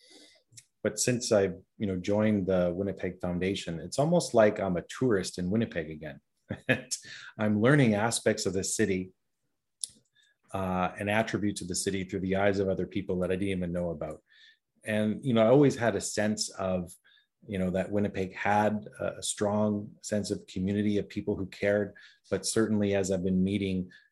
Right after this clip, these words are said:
and getting, uh, uh, more acquainted with, uh, the amazing organizations and, and, and how much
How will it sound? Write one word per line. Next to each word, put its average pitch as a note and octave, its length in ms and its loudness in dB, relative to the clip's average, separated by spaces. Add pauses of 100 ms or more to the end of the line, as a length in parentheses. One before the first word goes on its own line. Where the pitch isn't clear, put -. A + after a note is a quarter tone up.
and F#2 180 -2
getting, F#2 380 -2
uh, E2+ 300 -4 (100)
uh, F2+ 140 -6
more G2+ 280 2
acquainted G2+ 580 -2
with, F2+ 220 0 (180)
uh, F2+ 140 0
the E2+ 100 -2
amazing F#2+ 380 0
organizations F2+ 800 -2
and, F2 260 -4
and, F2 280 -6
and F2 180 -6
how F#2+ 240 -4
much F#2+ 460 -2